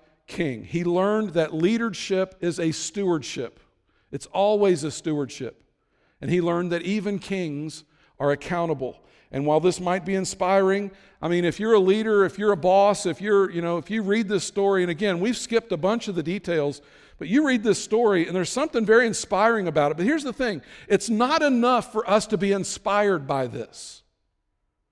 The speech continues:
If you're a Christian, this kind of great is required of you.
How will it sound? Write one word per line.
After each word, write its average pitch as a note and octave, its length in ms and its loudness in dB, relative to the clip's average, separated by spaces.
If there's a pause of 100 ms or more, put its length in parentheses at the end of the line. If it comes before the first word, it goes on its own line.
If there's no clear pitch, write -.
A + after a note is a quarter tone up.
(160)
If F3+ 160 0
you're C#4 140 0
a A3 60 2
Christian, G#3+ 600 -2 (360)
this B3 340 -2
kind C4 420 0
of D3+ 200 2
great F#3 600 2 (720)
is F#3+ 200 6
required F#3 880 2
of E3+ 200 0
you. C#3 300 -6